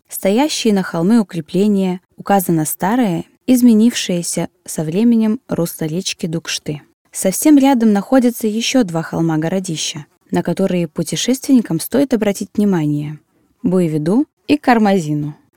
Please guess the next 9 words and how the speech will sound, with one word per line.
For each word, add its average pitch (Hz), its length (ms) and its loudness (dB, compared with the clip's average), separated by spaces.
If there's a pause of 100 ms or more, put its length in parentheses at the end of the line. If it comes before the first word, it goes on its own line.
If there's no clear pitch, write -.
(100)
Один 247 320 4
из 269 160 4
них 269 200 6
отличается 233 680 0
исключительно 220 920 -2 (100)
отвесными 175 640 -2
и - 160 -4
высокими 160 500 -4
склонами, 202 640 0